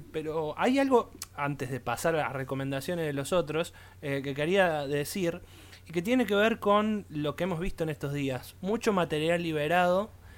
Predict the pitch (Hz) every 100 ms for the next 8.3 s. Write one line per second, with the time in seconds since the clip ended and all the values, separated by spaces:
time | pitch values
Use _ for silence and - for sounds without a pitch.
0 | - - 156 151 147 147 143 156 220 262
1 | 233 - 214 240 220 185 160 151 147 180
2 | 208 214 202 190 147 139 131 135 127 131
3 | 131 139 180 - 156 240 170 - 139 139
4 | 175 180 147 139 160 214 196 135 127 123
5 | 120 127 123 120 160 180 151 143 147 151
6 | 147 143 143 143 151 160 156 165 156 127
7 | 127 113 127 147 139 131 147 156 180 196
8 | 214 214 254